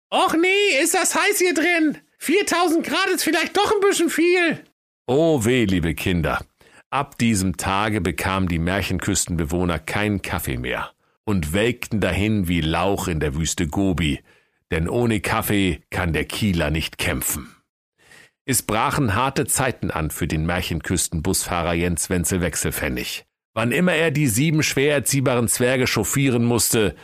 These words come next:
Speaker 2: wurde er furchtbar müde. Wenn er zweimal „Ruhe im Bus!“ gebrüllt hatte, da war er so erschöpft, dass er auf dem Lenkrad einschlief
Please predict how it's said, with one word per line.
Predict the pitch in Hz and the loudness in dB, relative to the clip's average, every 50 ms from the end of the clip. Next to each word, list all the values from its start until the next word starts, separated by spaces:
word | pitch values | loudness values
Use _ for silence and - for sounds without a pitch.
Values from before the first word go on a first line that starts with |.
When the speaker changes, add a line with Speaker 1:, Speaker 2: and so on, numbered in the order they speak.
| - - _ _ _ - | -20 -20 _ _ _ -2
Speaker 2:
wurde | 92 95 104 98 101 | 0 0 2 2 2
er | 98 95 | 2 0
furchtbar | - - - 120 120 107 90 - - 107 95 90 | 0 0 0 0 2 2 0 0 0 0 0 2
müde. | 87 90 87 76 65 65 62 60 - - - _ _ _ _ _ _ _ _ | 2 2 0 0 0 -2 -4 -6 -6 -10 -16 _ _ _ _ _ _ _ _
Wenn | - 101 113 120 | -2 0 0 0
er | 117 117 | 0 0
zweimal | - - - 117 117 131 143 139 135 131 131 123 98 - - _ - | 0 -2 0 0 0 2 2 2 2 2 2 0 -2 -4 -8 _ -6
„Ruhe | 151 214 285 339 349 349 349 320 320 320 | -2 0 2 2 2 2 2 2 0 0
im | 277 | 0
Bus!“ | 254 294 330 285 190 - - - - - _ - | 0 0 0 0 0 0 -2 -4 -6 -8 _ -6
gebrüllt | 113 107 98 92 98 113 127 131 113 - | -4 -2 -2 0 0 2 2 2 2 0
hatte, | 117 123 110 135 139 143 123 110 - _ _ - | 0 0 2 2 2 2 0 -2 -6 _ _ -6
da | 98 101 101 90 | -4 -2 0 0
war | 107 110 117 | 0 0 2
er | 117 113 | 2 0
so | 101 92 120 - - | 2 2 2 2 2
erschöpft, | 151 135 - - - 156 175 - - - - - - _ - | 2 0 0 0 0 -2 -2 -2 -6 -8 -10 -14 -14 _ -4
dass | 98 92 - | -2 0 0
er | 101 92 | 0 0
auf | 92 - | 0 0
dem | 110 95 87 | 0 0 0
Lenkrad | 92 101 113 123 113 - 107 104 - - | 2 2 0 0 0 -2 -2 -2 -2 -2
einschlief | - 110 120 123 101 - - 123 117 113 95 - - | -2 -2 0 0 0 0 0 0 2 0 0 -2 -6